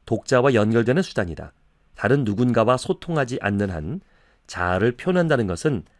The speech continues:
아무런 의미가 없다." 자꾸 써봐야 돼요.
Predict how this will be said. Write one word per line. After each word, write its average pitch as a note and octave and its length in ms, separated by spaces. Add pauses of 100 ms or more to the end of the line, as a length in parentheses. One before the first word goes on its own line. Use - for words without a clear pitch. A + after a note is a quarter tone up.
(300)
아무런 G2 520 (200)
의미가 F#2+ 460 (120)
없다." - 400 (680)
자꾸 - 200
써봐야 B3 400
돼요. G#2 360